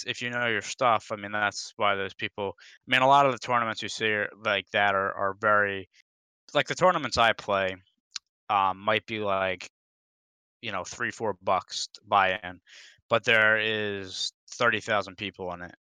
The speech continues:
And to get, uh, basically your money back, you might have to place, like, ten thousand or below. Um, but, I mean, most of those leagues are, per se, it is a thousand dollar buy-in. It might only be two, <clears throat> excuse me, it might only be two hundred and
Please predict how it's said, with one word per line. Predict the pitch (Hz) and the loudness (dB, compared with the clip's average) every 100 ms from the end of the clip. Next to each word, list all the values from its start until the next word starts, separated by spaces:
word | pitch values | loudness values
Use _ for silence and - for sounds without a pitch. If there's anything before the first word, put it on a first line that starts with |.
| - | -2
And | 107 101 98 92 95 _ - | 0 0 -4 -16 -20 _ -10
to | 117 | -6
get, | 110 113 107 - _ _ _ - | 0 2 0 -4 _ _ _ -2
uh, | 104 101 95 - | 0 2 0 -2
basically | 107 - 110 | -4 -2 -6
your | 98 98 | -6 -4
money | 107 104 | -4 -2
back, | 98 92 - | -2 -4 -4
you | 101 | -6
might | 104 | 0
have | 101 95 - | 0 -2 -6
to | 92 _ - | -16 _ -14
place, | - 98 95 - | -4 -4 -4 -6
like, | 95 90 - - - _ _ _ _ _ _ | -8 -8 -12 -20 -20 _ _ _ _ _ _
ten | - 127 104 | 0 0 2
thousand | 113 107 101 98 | 4 4 4 -2
or | |
below. | 90 92 98 90 - 80 _ _ _ _ _ - | -6 -2 0 0 -6 -18 _ _ _ _ _ 0
Um, | 101 95 90 87 - _ - | 4 4 2 -2 -10 _ 0
but, | 127 98 | 2 4
I | |
mean, | 117 113 110 _ | 0 -4 -8 _
most | 123 139 131 123 | -2 0 0 0
of | |
those | 120 123 107 | 0 0 -4
leagues | 107 101 101 95 104 | -6 -4 -6 -6 0
are, | 101 98 95 95 - | 2 4 2 -2 -6
per | 113 | -6
se, | - - 113 107 107 | -4 2 4 4 2
it | 110 | -2
is | 113 | -4
a | 104 | -4
thousand | - 107 104 104 | -2 2 2 0
dollar | 101 98 | -2 0
buy-in. | 107 113 110 101 | 4 4 4 2
It | 98 107 | -4 -4
might | 107 107 | 0 0
only | 107 104 | 0 -2
be | 98 98 | -6 -10
two, | - - | -12 -10
<clears throat> | - 165 | -8 -6
excuse | 120 - 113 | -6 -4 -2
me, | 101 | -2
it | |
might | 110 110 | 0 0
only | 110 110 | 0 -4
be | 98 | -8
two | - | -6
hundred | 107 95 92 | -6 -6 -8
and | 95 95 | -12 -18